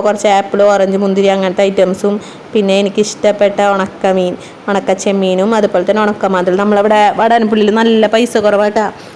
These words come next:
ഉണക്കച്ചെമ്മീനൊക്കെ നല്ല പൈസ കുറവാണ്. അപ്പൊ ആവശ്യമുള്ളൊരു ചേറ്റുവ ഹാർബറിൻ്റെ അടുത്തൊരു അമ്മാമ്മയുണ്ട്. ആ അമ്മാമ്മ നല്ല വില കുറവിനാണ് ഇത് തരാം. പിന്നെ ഞങ്ങൾ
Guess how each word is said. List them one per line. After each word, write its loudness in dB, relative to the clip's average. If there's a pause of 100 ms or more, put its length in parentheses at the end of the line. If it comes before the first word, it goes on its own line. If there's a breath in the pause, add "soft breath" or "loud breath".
(180)
ഉണക്കച്ചെമ്മീനൊക്കെ -2
നല്ല -2
പൈസ 0 (100)
കുറവാണ്. -2 (760)
അപ്പൊ -2
ആവശ്യമുള്ളൊരു 2 (540 loud breath)
ചേറ്റുവ 2 (100)
ഹാർബറിൻ്റെ 0
അടുത്തൊരു 0
അമ്മാമ്മയുണ്ട്. -2 (460 loud breath)
ആ -2
അമ്മാമ്മ -2 (100)
നല്ല 2
വില 2
കുറവിനാണ് 0 (540)
ഇത് -8
തരാം. -2 (1080 loud breath)
പിന്നെ 2
ഞങ്ങൾ 4